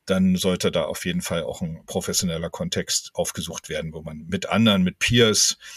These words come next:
oder unter Anleitung von einem Supervisor, Supervisorin oder, äh, anderen,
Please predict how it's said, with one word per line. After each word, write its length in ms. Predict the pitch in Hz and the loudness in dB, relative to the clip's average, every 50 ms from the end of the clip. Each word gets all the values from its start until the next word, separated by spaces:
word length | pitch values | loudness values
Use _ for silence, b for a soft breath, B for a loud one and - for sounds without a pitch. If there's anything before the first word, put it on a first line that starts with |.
| B B _ | B B _
oder 240 | - 98 95 98 90 | -2 0 2 4 4
unter 240 | 90 92 123 101 80 | 4 4 2 2 2
Anleitung 460 | 85 95 95 90 90 - 90 90 90 | 2 2 2 2 2 0 -2 -4 -4
von 240 | - - 98 85 87 | -4 -4 -4 -4 -4
einem 260 | 87 85 85 85 87 - _ _ _ | -4 -6 -8 -10 -12 -16 _ _ _
Supervisor, 680 | - - 95 - - 90 82 85 92 90 - 92 87 85 | -12 -10 -6 -4 -4 -4 -2 -2 -4 -4 -2 -2 -2 -4
Supervisorin 800 | 87 90 82 98 90 82 90 82 90 87 90 90 90 85 87 85 | -4 -6 -6 -6 -6 -6 -6 -6 -4 -4 -4 -4 -4 -4 -6 -6
oder, 340 | 76 85 85 82 82 78 - 87 90 87 - | -6 -8 -10 -10 -10 -8 -8 -8 -10 -10 -8
äh, 40 | 90 | -6
anderen, 440 | 90 87 90 85 87 85 82 80 | -6 -6 -4 -6 -6 -8 -8 -8